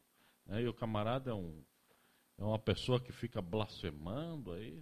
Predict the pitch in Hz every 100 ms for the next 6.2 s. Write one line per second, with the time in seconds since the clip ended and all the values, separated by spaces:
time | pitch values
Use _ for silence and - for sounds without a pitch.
0 | 120 139 214 285 247 95 98 85 80 101
1 | - 110 - 370 254 175 - _ _ _
2 | _ _ _ _ - 285 214 190 165 131
3 | 107 117 - 311 226 262 226 240 208 214
4 | 202 185 156 156 110 110 107 120 - 160
5 | 127 143 185 175 175 240 - 139 117 80
6 | 67